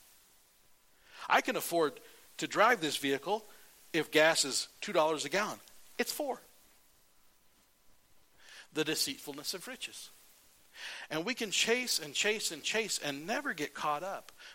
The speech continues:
with that thorn that drains all the potential of our soil. My desire as a Christian has to be, I gotta get rid of whatever the thorns are that's keeping me from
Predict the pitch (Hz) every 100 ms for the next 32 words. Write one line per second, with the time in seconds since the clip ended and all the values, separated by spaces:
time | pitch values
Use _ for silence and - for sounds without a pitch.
0 | - 151 - 139 120 - - 220 196 127
1 | 127 120 - 127 175 175 113 101 131 -
2 | - 120 135 147 147 160 151 - 190 -
3 | - 107 107 - - - - - - -
4 | - - - - - - - _ - -
5 | - - _ _ - - - - - 156
6 | 175 160 160 165 190 254 196 139 131 -
7 | 185 - - - - 156 - - 104 104
8 | 95 - - - - - 135 143 131 120
9 | 113 131 117 113 117 113 98 - - -
10 | 151 151 135 104 78 98 92 - - -
11 | 113 113 110 107